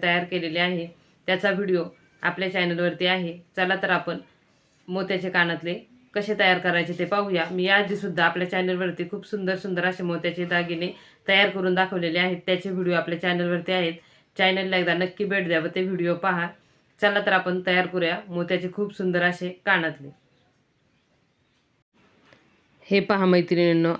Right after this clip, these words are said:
आपण हे मोत्याचे क्रिस्टल घेतलेले आहेत. कानातले बनवण्यासाठी मोरपंखाचे क्रिस्टल आहे ते तुम्ही पाहू शकता. याला मागच्या साईडने होल आहे. आपण हे गोल आकाराचे घेतलेले आहे आणि पांढऱ्या कलरचे मोती येथे आपण वापरणार आहोत.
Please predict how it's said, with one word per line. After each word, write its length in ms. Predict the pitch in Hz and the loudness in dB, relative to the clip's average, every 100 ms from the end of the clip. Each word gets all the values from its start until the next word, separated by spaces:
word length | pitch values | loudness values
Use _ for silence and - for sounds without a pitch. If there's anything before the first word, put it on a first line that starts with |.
| - | -4
आपण 360 | 165 175 190 | -2 4 6
हे 220 | 190 160 185 - | 6 4 0 -4
मोत्याचे 640 | 160 170 180 170 175 165 175 _ - _ _ _ _ _ _ | 0 4 4 2 2 -2 -2 _ -20 _ _ _ _ _ _
क्रिस्टल 340 | 208 214 214 175 | 4 6 6 4
घेतलेले 420 | 175 185 175 165 | 4 2 2 4
आहेत. 300 | 170 175 165 - _ _ _ - | 4 4 2 0 _ _ _ -6
कानातले 380 | 180 170 175 175 | -2 0 2 4
बनवण्यासाठी 680 | 175 180 175 175 180 165 165 | 6 6 6 4 4 2 4
मोरपंखाचे 640 | 170 180 165 185 180 156 | 6 6 4 2 2 0
क्रिस्टल 400 | 156 180 180 175 | 0 0 2 0
आहे 140 | 170 170 | 2 0
ते 180 | 147 151 | 0 0
तुम्ही 200 | 180 170 | 2 4
पाहू 220 | 180 185 | 6 6
शकता. 400 | 185 - 156 151 - - _ | 2 -4 -4 -4 -8 -20 _
याला 140 | 165 175 | -2 0
मागच्या 300 | 185 180 196 | 0 2 2
साईडने 340 | 190 151 170 | 2 2 2
होल 240 | 165 185 185 | 4 4 4
आहे. 220 | 180 160 | 2 2
आपण 320 | 160 170 185 | 0 2 4
हे 80 | 175 | 4
गोल 220 | 160 180 | 4 4
आकाराचे 460 | 175 175 170 165 170 | 4 0 -2 0 0
घेतलेले 400 | 180 180 170 160 | -2 0 0 2
आहे 320 | 170 170 165 175 - _ _ _ _ _ _ _ _ - - | 2 2 2 0 -14 _ _ _ _ _ _ _ _ -18 -4
आणि 340 | 170 190 180 | 2 4 4
पांढऱ्या 400 | 180 190 202 185 | 2 0 2 4
कलरचे 400 | 175 175 170 180 180 | 4 2 2 2 6
मोती 360 | 185 180 196 | 6 6 4
येथे 180 | 190 190 | 4 4
आपण 220 | 165 165 | 2 4
वापरणार 460 | 170 170 185 175 175 | 4 4 4 2 2
आहोत. 260 | 185 175 | 2 2